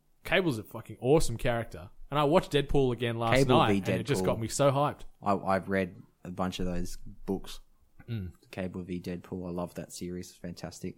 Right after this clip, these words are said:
Speaker 1: Yeah. Yes. Very much, very much. Quick little bit of news.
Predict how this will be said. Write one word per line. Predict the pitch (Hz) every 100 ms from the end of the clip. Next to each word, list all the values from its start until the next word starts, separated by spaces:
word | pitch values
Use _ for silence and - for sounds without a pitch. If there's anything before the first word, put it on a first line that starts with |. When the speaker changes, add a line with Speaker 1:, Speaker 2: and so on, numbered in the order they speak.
| 117
Speaker 1:
Yeah. | 104 82 _ _ _ _ _ _ _ _ _ _ _ -
Yes. | 117 90 - - - _ -
Very | 113 117
much, | 98 73
very | - 101
much. | 90 - _ _
Quick | - 165
little | 147 131
bit | 131
of | 123 117 117
news. | 120 135 143 139 -